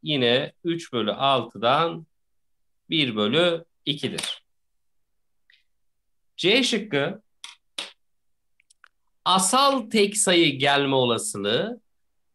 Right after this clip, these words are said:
Asallarımız nedir? Bir ile altı arasında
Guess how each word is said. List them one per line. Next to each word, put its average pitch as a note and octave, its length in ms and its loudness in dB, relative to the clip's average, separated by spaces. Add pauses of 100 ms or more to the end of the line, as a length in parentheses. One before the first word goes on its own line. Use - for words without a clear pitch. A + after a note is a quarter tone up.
Asallarımız B3+ 840 0
nedir? G3 440 -2
Bir F3 160 0
ile E3+ 120 4
altı E3 340 2
arasında D3 840 2